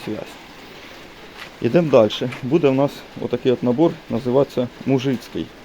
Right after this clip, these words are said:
для сильних і волосатих камазістів. Тому що, бачите, інструмент здоровий, треба сильними руками крутити. Що в нас входить? Ну, отакі от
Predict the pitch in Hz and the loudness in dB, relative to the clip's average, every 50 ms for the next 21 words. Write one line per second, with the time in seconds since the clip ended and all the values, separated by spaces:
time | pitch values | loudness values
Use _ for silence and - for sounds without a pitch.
0 | - - - - 120 120 127 127 - - - - - 147 147 147 139 135 117 - | -20 -18 -12 -4 2 4 4 4 2 -4 -10 -4 -2 0 0 2 0 0 -2 -2
1 | - 123 120 117 120 120 117 - - 135 127 - 123 - - - - - - 127 | -4 -2 0 0 0 0 0 0 0 -2 0 0 -6 -6 -8 -20 -12 -2 -2 0
2 | 127 127 120 110 117 110 - - - - 120 120 - - - - - - - - | 2 2 0 -2 -4 -8 -8 -10 -12 -12 -12 -12 -14 -18 -20 -20 -20 -20 -20 -20
3 | - - - - 127 127 117 - 120 120 139 139 - - 117 120 110 - - 120 | -14 -12 -6 -2 -2 -2 -2 -2 0 2 2 0 0 -2 -4 -4 -4 -4 -4 -2
4 | 120 127 127 120 113 - - - 113 113 127 135 147 160 151 123 110 107 - - | 0 2 2 0 -2 -4 -10 -12 -6 -2 0 2 2 2 2 2 -2 -4 -6 -14
5 | - - - - - - - - - - - - - - 123 120 120 117 127 123 | -20 -20 -20 -20 -20 -20 -20 -20 -20 -20 -20 -18 -8 -4 -2 0 2 4 4 2
6 | - - - - - 135 127 127 123 123 120 117 120 - 131 120 113 104 - - | 2 0 -6 -4 -2 0 2 2 2 2 2 2 0 0 0 0 0 0 -6 -8
7 | - 113 110 - - - - - - - - - - - - 147 143 143 143 143 | -10 -10 -10 -8 -8 -10 -10 -10 -20 -20 -20 -16 -12 -4 0 2 4 4 4 2
8 | - - - 131 120 113 113 101 120 - - - - - 233 254 147 - - 123 | 0 -6 -2 -2 0 0 0 -2 -4 -6 -12 -16 -10 -4 0 0 0 2 0 -2
9 | - - 170 175 175 170 - | -2 2 2 2 2 0 -4